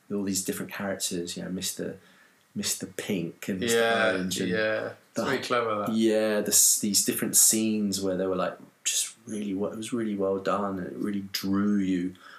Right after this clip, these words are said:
Speaker 1: I remember seeing that and just being blown away by it more than, like, Pulp Fiction.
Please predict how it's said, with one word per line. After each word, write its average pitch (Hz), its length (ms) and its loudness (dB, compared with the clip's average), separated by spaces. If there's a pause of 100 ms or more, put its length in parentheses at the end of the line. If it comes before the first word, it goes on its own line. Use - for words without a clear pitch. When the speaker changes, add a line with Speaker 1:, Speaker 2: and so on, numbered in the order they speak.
(160)
Speaker 1:
I 117 60 -6
remember 131 220 2
seeing 107 460 2
that 98 200 2
and 98 100 -2
just - 160 -8
being 101 220 -4
blown 98 300 0
away 98 240 0
by 92 260 0
it 87 180 -4
more 104 220 2
than, 92 180 0
like, 92 200 0
Pulp - 260 -8
Fiction. 95 640 -6